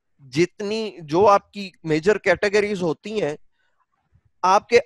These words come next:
articles किस तरह से categorize होते हैं using the categories। तो आपकी जो media files हैं या वो किस तरह से categorize होंगी using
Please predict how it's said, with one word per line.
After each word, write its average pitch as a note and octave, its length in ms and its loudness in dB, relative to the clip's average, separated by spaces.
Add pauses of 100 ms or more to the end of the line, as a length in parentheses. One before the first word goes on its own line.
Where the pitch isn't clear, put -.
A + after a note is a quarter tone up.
articles A3 680 0
किस - 280 -8
तरह B3 160 2
से A#3+ 140 -4
categorize A3+ 600 0
होते G#3 280 -2
हैं A3+ 100 0
using F3 420 -4
the G3 160 2 (560)
categories। D3+ 640 0 (920)
तो G#3 180 2 (180)
आपकी G3 460 -2
जो G#3 380 -2
media A#3+ 540 0
files E3 480 0
हैं D3+ 280 -4 (380)
या C#3 160 -4 (360)
वो F#3+ 220 4
किस - 280 -14
तरह A3 180 -2
से A3 140 -8
categorize G3 640 -2
होंगी F3 380 -10 (140)
using E3+ 400 -6